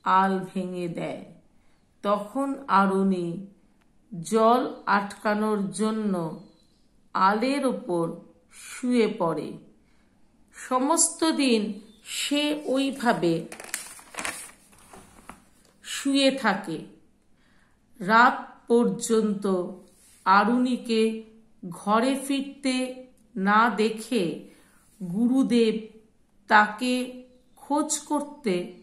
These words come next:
খেতে উপস্থিত হন এবং আরুণীর কাছ থেকে সমস্ত বিষয়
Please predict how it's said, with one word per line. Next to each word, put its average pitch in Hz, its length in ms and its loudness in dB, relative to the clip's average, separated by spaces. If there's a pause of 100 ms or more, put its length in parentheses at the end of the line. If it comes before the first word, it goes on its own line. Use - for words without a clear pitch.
(360)
খেতে 254 520 -4 (580)
উপস্থিত 233 800 -2 (200)
হন 233 400 2 (880)
এবং 196 640 -2 (360)
আরুণীর 254 720 0
কাছ 214 240 0 (200)
থেকে 196 380 -4 (1400)
সমস্ত 269 800 0
বিষয় 208 800 -2